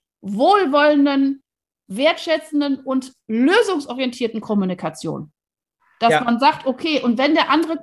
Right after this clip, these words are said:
Speaker 1: komplett andere Erwartungen hat als ich, hatte gestern wieder so innerfamiliär so ein Gespräch. Das ist echt, das ist so, es ist auf der einen Seite so spannend, es ist anstrengend, aber eigentlich auch wahnsinnig klärend. Und ich glaube, wenn wir
Speaker 2: Ja.
Speaker 1: Menschen wirklich mal sagen würden,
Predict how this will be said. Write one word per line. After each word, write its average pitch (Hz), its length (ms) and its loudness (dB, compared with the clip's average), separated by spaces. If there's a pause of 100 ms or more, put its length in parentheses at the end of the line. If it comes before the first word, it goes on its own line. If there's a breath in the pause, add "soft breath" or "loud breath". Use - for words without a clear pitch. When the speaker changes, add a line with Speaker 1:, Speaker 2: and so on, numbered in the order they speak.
Speaker 1:
komplett 392 520 0
andere 330 220 -2
Erwartungen 277 460 0
hat 202 140 -6
als 185 160 -10
ich, 214 140 -10
hatte 254 260 -6 (140)
gestern 277 340 -2
wieder 247 160 0
so 233 460 0
innerfamiliär 240 800 0
so 214 60 -2
ein 208 180 -2
Gespräch. 185 520 -10
Das 220 200 -6
ist 294 200 -10
echt, 349 340 -4
das 330 120 -6
ist - 180 -14
so, 370 220 -4 (320 loud breath)
es 262 140 -4
ist 320 120 -4
auf 285 100 0
der 156 100 -2
einen 302 180 4
Seite 285 240 0
so 269 100 -2
spannend, 330 600 -2
es 254 160 -6
ist 254 180 -12
anstrengend, 311 500 -2
aber 254 200 -2
eigentlich 285 320 0
auch 233 180 -6
wahnsinnig 233 460 -2
klärend. 202 420 -4
Und 208 100 -10
ich 214 120 -12
glaube, 247 240 0
wenn 262 120 2
wir 254 120 2
Speaker 2:
Ja. 254 100 4
Speaker 1:
Menschen 285 280 -4
wirklich 320 300 -2
mal 294 160 4
sagen 254 280 2
würden, 226 140 -2